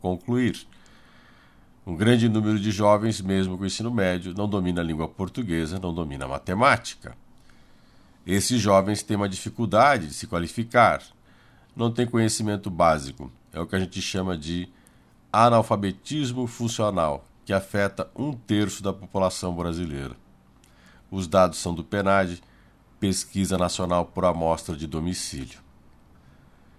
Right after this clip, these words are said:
E os leitores brasileiros estão diminuindo.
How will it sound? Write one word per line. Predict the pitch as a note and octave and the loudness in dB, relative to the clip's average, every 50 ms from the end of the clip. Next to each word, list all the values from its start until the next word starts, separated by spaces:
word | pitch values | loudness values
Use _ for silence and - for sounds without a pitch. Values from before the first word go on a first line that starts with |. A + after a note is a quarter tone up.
| _ - _ - | _ -16 _ 2
E | A#2+ | 4
os | C3+ C#3 | 4 6
leitores | C3 F#3 E3+ C3+ A2+ D3 D#3 C#3 B2+ | 6 6 6 6 6 4 2 4 4
brasileiros | B2 A2+ B2+ B2+ A#2+ A2+ A2+ A#2 C3 D3+ D#3 C#3+ | 2 4 6 6 6 6 6 4 4 2 2 0
estão | C#3 B2 A2+ - C3+ B2+ | -2 -4 -2 0 0 2
diminuindo. | A2+ A2 G#2+ G#2 F#2+ F2 E2+ G2 B2 C3+ G#2+ C#2 B1 | 2 2 2 2 2 2 2 2 2 0 0 -4 -6